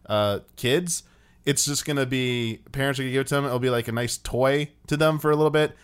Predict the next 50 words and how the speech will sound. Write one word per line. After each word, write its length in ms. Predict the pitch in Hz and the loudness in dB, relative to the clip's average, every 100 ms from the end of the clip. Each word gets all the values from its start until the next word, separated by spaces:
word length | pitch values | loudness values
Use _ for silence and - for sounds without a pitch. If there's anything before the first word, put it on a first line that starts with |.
| _ - | _ -4
and 120 | 127 | 0
then 100 | 139 | 2
they're 100 | 131 | 2
gonna 140 | 123 120 | 0 -2
forget 300 | 123 117 113 | -2 0 2
about 220 | 104 104 | 2 0
it 20 | |
in 140 | 104 107 | 0 -2
a 60 | |
week 220 | 104 107 104 | -2 -2 -4
or 80 | |
two. 360 | 95 107 80 - _ _ _ - | -6 -6 -6 -10 _ _ _ -6
And 580 | 120 120 117 113 110 107 | -2 0 0 -2 -4 -4
it, 120 | 131 123 | -4 -2
you 200 | 127 127 | -4 -4
just 160 | 123 | -4
hear 140 | 143 135 | 0 0
these 120 | 131 | 0
stories 220 | 135 131 | -2 -2
of, 60 | 123 | -2
like, 160 | 117 - - - | -4 -6 -20 -6
"Remember 180 | 151 226 | 0 4
that 140 | 202 | 4
Labo 400 | 120 120 160 190 | 4 2 4 2
thing? 180 | 190 196 | 0 -2
It's, 140 | 156 | -2
like, 100 | 151 131 | -4 -4
just 120 | - | -4
kinda, 160 | 160 | 0
like, 160 | 156 127 _ _ 123 | 0 -2 _ _ -4
broken, 600 | 127 139 139 127 120 117 | 2 2 0 -4 -2 -2
or 200 | 113 110 | -2 0
the 160 | 113 | -2
cardboard 460 | - 139 131 127 117 | 2 2 4 2 2
broke 300 | 120 127 123 | 2 2 2
and 100 | 113 | -4
they 60 | |
just 180 | 113 - | -4 -4
put 140 | 131 123 | -2 -2
it 20 | |
in, 140 | 120 | -2
like, 180 | 113 107 | -4 -6
a 40 | 101 | -10
corner 360 | - 117 110 | -4 -2 -2
over 180 | 107 107 | -2 -4
there," 160 | 107 107 | -4 -4
and 100 | 101 | -6
stuff 220 | - 110 | -4 -4
like 160 | 104 98 | -4 -2
that. 320 | 117 127 | 0 0